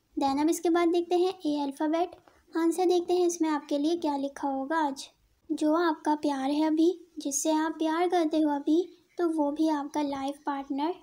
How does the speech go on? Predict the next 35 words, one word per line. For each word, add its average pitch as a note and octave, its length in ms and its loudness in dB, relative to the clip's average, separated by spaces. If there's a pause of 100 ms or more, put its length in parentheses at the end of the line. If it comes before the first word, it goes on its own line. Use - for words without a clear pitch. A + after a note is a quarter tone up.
(240)
बन D4 280 2
सकता D4 320 -4
है D#4+ 180 2
in D#4 80 2
future। C#4 460 -2 (520)
Then D4 240 2
अब F4 80 4
इसके F4 200 0
बाद F4 180 4
देखते F4 280 2
हैं F4 240 2
आर C#4 200 0
अल्फ़ाबेट। C4+ 560 -2 (360)
आंसर D#4 320 2
देखते F4 280 2
हैं E4+ 140 4
इसमें D#4 340 -2 (260)
क्या C#4 140 -6
लिखा C4+ 300 -4
हो C#4+ 80 0
सकता D4 320 -4
है D#4 100 2
आपके D#4 220 -2
लिए। E4 320 2 (520)
जिसको C#4+ 440 -2
आप D#4 300 0
लाइक C#4+ 360 -4
करते D4+ 320 -2
हो, E4 160 0
जिसको D4+ 380 -2
आप C#4+ 300 -4
पसंद E4 360 0
करते C#4+ 320 -4
हो C4+ 160 -4
अभी, D4 260 0